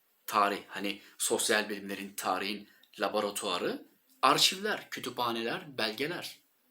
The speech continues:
Yani o diyor, ben demiyorum. Hani ama kızma sen yine de. Yani tamam, senin gönlün olsun hadi diyelim. Ya dayı,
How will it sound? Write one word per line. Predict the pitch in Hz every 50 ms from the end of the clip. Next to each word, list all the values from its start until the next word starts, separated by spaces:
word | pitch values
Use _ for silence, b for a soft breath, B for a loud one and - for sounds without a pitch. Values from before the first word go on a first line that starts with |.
| _ _ _ _ -
Yani | 104 - -
o | 151 151 151 147
diyor, | 147 117 95 - -
ben | 117 117 117 123 123
demiyorum. | 131 131 127 110 92 87 - - - _ B B B B B B B B B B
Hani | - 120 113 120 117 113 - - _ _ _ _ _ _ _ _ _ _ _ _ -
ama | - - 196 208 - - -
kızma | - - 254 233 214 175 139
sen | - - - 117 98 95
yine | 95 98 98 85
de. | - 180
Yani | 107 107 104 101 -
tamam, | - 196 190 147 - - -
senin | - - 170 175 185 175
gönlün | 170 170 170 165 165 151
olsun | 139 113 - - - - -
hadi | - - - -
diyelim. | - - - _ _ _ _ B B B B B B B B B B B B B B B B B B B B B B B B B B B B B _ _ _ _ _ _ _ _ _ _ _ _ _ _ _ _
Ya | - 120 131 139 139 139 -
dayı, | 147 160 196 190 143 - - - -